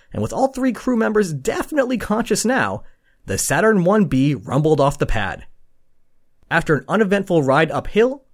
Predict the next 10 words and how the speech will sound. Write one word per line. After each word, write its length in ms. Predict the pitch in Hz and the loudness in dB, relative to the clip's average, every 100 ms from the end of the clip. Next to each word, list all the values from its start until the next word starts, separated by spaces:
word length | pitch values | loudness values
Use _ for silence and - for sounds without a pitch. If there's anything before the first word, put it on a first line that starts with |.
| - | -8
their 160 | 120 117 | -2 -2
C 240 | - 202 | 0 0
S 160 | 226 - | 0 0
M 200 | 196 185 | 0 0
was 120 | 113 | -4
deposited 600 | - - 160 190 202 202 | -4 -2 0 2 0 0
into 300 | 135 - 107 | -4 -4 -6
a 40 | |
nominal 440 | 95 104 170 220 240 | -4 -2 2 2 2
orbit 420 | 175 160 175 | 2 2 0